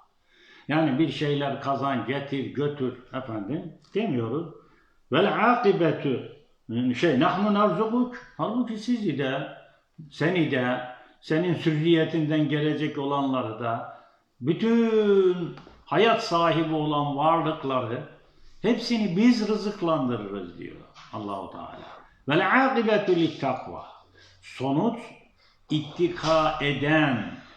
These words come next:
bu görevi yerine getirenler için daha hayırlıdır. Şimdi namaz kılmanın, bu bahsettiğim emretmenin namazı, bu, bu dersimizde bunun üzerinde duralım.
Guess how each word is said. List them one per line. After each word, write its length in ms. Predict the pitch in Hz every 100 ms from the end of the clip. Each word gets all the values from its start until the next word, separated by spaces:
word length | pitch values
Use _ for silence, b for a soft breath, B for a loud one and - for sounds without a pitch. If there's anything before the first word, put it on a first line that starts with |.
| B -
bu 180 | 147 143
görevi 560 | 139 143 151 147 156
yerine 760 | 123 139 139 147 147 165 135 - - - -
getirenler 1040 | 131 139 147 156 156 156 165 226 202 -
için 520 | 165 - 165 151 135
daha 400 | 147 135 139 131
hayırlıdır. 760 | 123 127 123 120 117 110 101 - - -
Şimdi 500 | 220 226 156 147 147
namaz 440 | 185 220 214 -
kılmanın, 800 | 170 160 143 139 131 147 175 - - - - B B B -
bu 140 | 131
bahsettiğim 800 | 135 139 139 127 - 123 104 -
emretmenin 920 | 131 175 214 185 135 - 123 117 107 107
namazı, 760 | 107 107 107 104 147 170 170
bu, 240 | 151 131 -
bu 140 | 165 135
dersimizde 600 | 127 120 127 123 120 117
bunun 260 | 120 123
üzerinde 480 | 120 131 139 151 160
duralım. 400 | 165 170 170 175